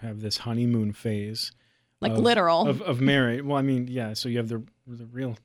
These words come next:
Speaker 1: honeymoon, and then you have, like, the, the, I am still getting to know this person on an everyday level. Like, we used to date and everything was all put together and you'd have some fights or whatever. But, you know, then all of a sudden you're, you're thrust into this, like,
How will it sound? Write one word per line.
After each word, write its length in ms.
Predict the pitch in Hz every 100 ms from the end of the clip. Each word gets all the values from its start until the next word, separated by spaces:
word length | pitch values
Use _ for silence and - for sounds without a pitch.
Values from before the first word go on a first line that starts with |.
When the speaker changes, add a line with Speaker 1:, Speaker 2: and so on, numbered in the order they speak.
| _
Speaker 1:
honeymoon, 520 | 123 113 110 110 113
and 160 | 110 113
then 140 | 120
you 80 | 120
have, 220 | 120 113
like, 200 | 117 110
the, 220 | 117 110 117
the, 340 | 117 117 - -
I 200 | 123 160
am 180 | 139
still 260 | 127 156 131
getting 320 | 123 127 123
to 100 | 113
know 340 | 113 113 117 117
this 240 | 113 107
person 580 | - 117 104 - 107 113 _ _ -
on 180 | 117 120
an 140 | 117
everyday 680 | 123 123 120 123 110 117 113
level. 400 | 110 113 107 104
Like, 200 | 107 110
we 120 | 165
used 220 | 220 220 175
to 60 |
date 360 | 151 123 135 -
and 320 | 131 127 123 - _ _ _ -
everything 500 | 113 120 120 131 123
was 160 | 120
all 140 | 127 120
put 180 | 139 135
together 560 | 135 120 117 123 123
and 160 | 123 170
you'd 140 | 165
have 100 | 151
some 160 | - 135
fights 300 | 117 117 123
or 60 |
whatever. 320 | 120 117 117 110
But, 220 | 113 - - _ _ _ -
you 80 | 143
know, 140 | 117
then 180 | 120 143
all 100 | 139
of 60 | 143
a 60 |
sudden 280 | - 147 139
you're, 160 | 123 123
you're 280 | 123 120
thrust 400 | 113 - 135 -
into 240 | 131 123 123
this, 280 | 120 110 -
like, 440 | 113 110 -